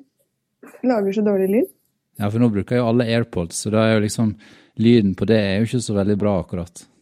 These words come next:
Speaker 1: Nei, vi har slitt litt med det i det siste på opptakene våre, vi også. Det er sånn, hva skjer med lyden? Før gikk det så smooth.
Speaker 2: Ja, ja, sant.
Speaker 1: Ja, det kan være det.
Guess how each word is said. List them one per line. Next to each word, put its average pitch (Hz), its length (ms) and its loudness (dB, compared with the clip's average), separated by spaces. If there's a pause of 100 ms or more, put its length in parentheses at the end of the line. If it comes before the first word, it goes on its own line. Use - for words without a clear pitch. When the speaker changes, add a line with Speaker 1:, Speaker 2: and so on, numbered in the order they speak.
(220)
Speaker 1:
Nei, 339 280 2
vi 294 80 0
har 339 80 0
slitt 294 280 -6
litt 311 120 -2
med 269 140 0
det 247 100 -2
i 233 40 -8
det 254 120 -6
siste 254 320 -4
på 208 80 -4
opptakene 196 440 -4
våre, 196 160 0
vi 196 120 2
også. 240 200 -2
Det 240 120 0
er 240 140 -2
sånn, 202 300 -2
hva 240 180 -2
skjer 175 420 -4
med 214 140 -4
lyden? 196 240 -4 (100)
Før 233 160 -2
gikk 208 220 -4
det 196 100 -2
så 202 160 0
smooth. 233 280 -2 (640)
Speaker 2:
Ja, 113 180 0 (180)
ja, 95 160 -4
sant. - 400 -10 (380)
Speaker 1:
Ja, 262 160 0 (220)
det 254 200 0
kan 262 120 0
være 226 200 2
det. 240 60 -4